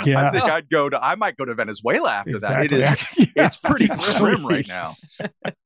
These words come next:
Speaker 1: It
Speaker 3: That
Speaker 1: is
Speaker 3: is
Speaker 1: America's
Speaker 3: not,
Speaker 1: Venezuela at the moment.
Speaker 3: that is, it's not like seeing La-, Lady Liberty as you come across the ocean. That
Speaker 1: No.
Speaker 3: is like,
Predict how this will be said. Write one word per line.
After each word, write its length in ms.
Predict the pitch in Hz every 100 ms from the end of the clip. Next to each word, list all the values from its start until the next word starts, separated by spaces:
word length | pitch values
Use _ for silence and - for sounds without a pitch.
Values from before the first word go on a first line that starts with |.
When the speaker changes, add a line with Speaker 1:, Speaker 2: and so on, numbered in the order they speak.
| - -
Speaker 1:
It 280 | 302 240 -
Speaker 3:
That 80 | 185
Speaker 1:
is 60 | 196
Speaker 3:
is 100 | 180
Speaker 1:
America's 420 | 147 135 143 127
Speaker 3:
not, 80 | 127
Speaker 1:
Venezuela 340 | 135 123 131 131
at 80 | 131
the 60 |
moment. 260 | 135 131 135 -
Speaker 3:
that 100 | 202
is, 160 | 190 175
it's 200 | - -
not 220 | 214 180
like 140 | 180
seeing 220 | - 190
La-, 280 | 170 170 170 175
Lady 260 | 185 175 156
Liberty 460 | 170 170 151 139
as 140 | 139 139
you 80 |
come 240 | 135 170 151
across 320 | 151 160 151
the 180 | 151 151
ocean. 320 | 165 170 147
That 140 | 160
Speaker 1:
No. 80 | 175
Speaker 3:
is 100 | 165
like, 200 | 160 147